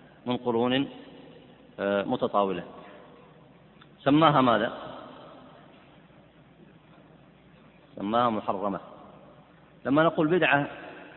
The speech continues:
محرمة نوافقه على هذه التسمية أو لا؟ هذه بدعة أو لا؟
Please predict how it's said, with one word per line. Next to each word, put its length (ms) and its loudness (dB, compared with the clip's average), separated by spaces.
محرمة 480 0
نوافقه 420 2
على 140 4
هذه 140 2
التسمية 400 -6
أو 100 -2
لا؟ 120 -4
هذه 200 2
بدعة 260 2
أو 100 0
لا؟ 120 0